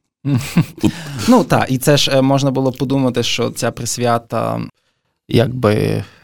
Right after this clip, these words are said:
на-, натхнена, е, тим, що я бачив в Антарктиді.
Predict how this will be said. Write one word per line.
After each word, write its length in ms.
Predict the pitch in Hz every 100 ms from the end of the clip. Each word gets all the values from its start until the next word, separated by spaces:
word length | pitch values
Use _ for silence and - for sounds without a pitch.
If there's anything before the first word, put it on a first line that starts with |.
| - 123
на-, 460 | 123 113 110 110 -
натхнена, 1160 | 123 120 - - 120 113 113 113 113 117 113
е, 640 | - 117 120 117 113 117 123 139 _
тим, 200 | 127 127
що 180 | - 117
я 80 | 113
бачив 280 | 113 117
в 40 | 120
Антарктиді. 540 | 113 113 - 135 120